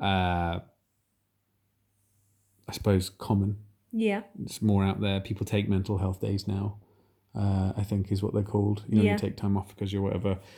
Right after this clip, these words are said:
Speaker 1: Uh, whereas obviously back when I first started working there, I don't really think that was a thing. I feel like you could only take time off if you were physically ill. Obviously people get signed off for stress all the time, but you need, like, a doctor's note for that.
Speaker 2: Yeah.
Speaker 1: But, like, when you personally take, make the decision to not go to work
Speaker 2: Yeah.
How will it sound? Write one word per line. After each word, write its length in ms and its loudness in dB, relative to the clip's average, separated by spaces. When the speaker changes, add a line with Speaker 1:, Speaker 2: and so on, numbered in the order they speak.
Speaker 1:
Uh, 200 4
whereas 240 8
obviously 220 2
back 180 -2
when 100 0
I 40 2
first 280 -2
started 180 -2
working 260 -2
there, 300 2
I 80 0
don't 220 6
really 140 6
think 200 0
that 140 0
was 120 2
a 60 2
thing. 420 0
I 60 -4
feel 200 0
like 160 -2
you 100 -2
could 160 -4
only 160 0
take 180 -4
time 180 -2
off 160 -2
if 140 -4
you 120 4
were 100 4
physically 580 0
ill. 340 2
Obviously 240 8
people 180 8
get 140 2
signed 220 0
off 80 0
for 80 -10
stress 320 -2
all 80 -4
the 80 -2
time, 320 -2
but 100 -8
you 60 -4
need, 160 -2
like, 140 -10
a 20 -8
doctor's 380 -8
note 200 -10
for 80 -16
that. 220 -10
Speaker 2:
Yeah. 220 0
Speaker 1:
But, 100 8
like, 120 8
when 140 6
you 120 4
personally 600 0
take, 220 -2
make 220 0
the 80 -2
decision 420 -2
to 120 -2
not 300 2
go 160 0
to 120 -2
work 480 2
Speaker 2:
Yeah. 300 -2